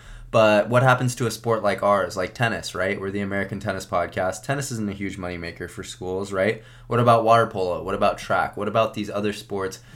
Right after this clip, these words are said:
that don't generate as much income as the big sports? Should they be paid the same with Title nine? Should women's sports be paid equally? It, it gets very complicated, and I think that's why the N C double A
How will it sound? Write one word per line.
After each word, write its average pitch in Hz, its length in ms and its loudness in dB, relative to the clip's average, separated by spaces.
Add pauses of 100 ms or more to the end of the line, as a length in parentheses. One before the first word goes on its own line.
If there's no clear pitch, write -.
(140)
that 98 180 -4
don't 107 240 2
generate 101 380 0
as 95 100 -8
much 92 160 -6
income 92 400 -6
as 87 140 -8
the 95 80 -8
big 101 520 0
sports? 117 640 -4
Should 87 240 -8
they 92 140 0
be 90 360 -4
paid 90 260 -6
the - 80 -10
same 135 580 -4
with 95 160 -4
Title 101 340 -2
nine? 98 380 -2
Should 95 160 -8
women's 104 340 -4
sports 113 320 -2
be 107 160 -6
paid 101 460 0
equally? 123 580 0
It, 95 240 -2
it 95 120 -6
gets 135 180 0
very 127 420 -2
complicated, 113 640 -4
and 85 100 -8
I 85 60 -8
think 101 220 -8
that's - 240 -4
why 98 100 0
the 92 120 -4
N 92 100 -6
C - 100 -12
double 92 300 -4
A 90 140 -4